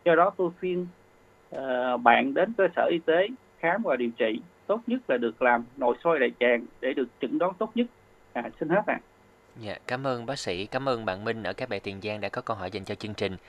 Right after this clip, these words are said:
Speaker 2: Tiếp tục là một vị thính giả tên Mộng ở thành phố Bến Tre có hỏi, à, "Em bị đau vùng thượng vị liên tục cả đêm và nôn mấy lần.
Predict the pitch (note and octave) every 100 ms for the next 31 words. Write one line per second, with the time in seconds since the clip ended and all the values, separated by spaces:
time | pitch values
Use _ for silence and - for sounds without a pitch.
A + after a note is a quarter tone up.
0 | - - - G3 C#3 A#2 A#2 A2 A2 G#2
1 | A2 C#3 B2+ C3 B2 G#2+ F2 G2 - G2
2 | F2+ B2+ D3 C#3+ A#2+ A2 G2+ B2 A2+ F2
3 | F#2+ C#3 - - - - - G#2 - C#3
4 | A2 G#2 B2 C3 A#2 G#2 G2 G2 F#2+ G2+
5 | G2+ F2+ F#2+ A2 A#2+ - - F#2 G2+ A2+
6 | A2 - _ - G#2 F2+ G2 A2 A2 A2+
7 | D3+ B2 F2+